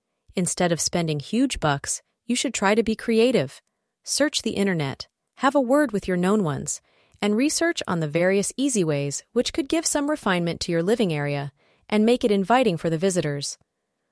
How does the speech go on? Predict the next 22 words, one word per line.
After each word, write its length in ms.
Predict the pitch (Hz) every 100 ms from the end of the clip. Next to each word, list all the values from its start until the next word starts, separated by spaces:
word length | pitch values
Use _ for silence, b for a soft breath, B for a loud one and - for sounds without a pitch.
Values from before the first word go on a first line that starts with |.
| _ -
Not 180 | 285 370
only 220 | 339 294
for 140 | 233
the 80 | 190
guests, 460 | 254 240 165 - - b b
but 100 | 202
having 320 | 190 240 233 190
a 60 |
new 220 | 185 247
look 200 | 233 269
of 120 | - 180
your 100 | 160
house 400 | 151 147 - -
would 120 | 208
give 200 | 196 277
you 100 | 277
a 80 | 196
refreshed 500 | 165 160 240 277 -
vibe 300 | 180 160 156 -
in 160 | 175
no 160 | 185 208
time. 420 | - 156 143 147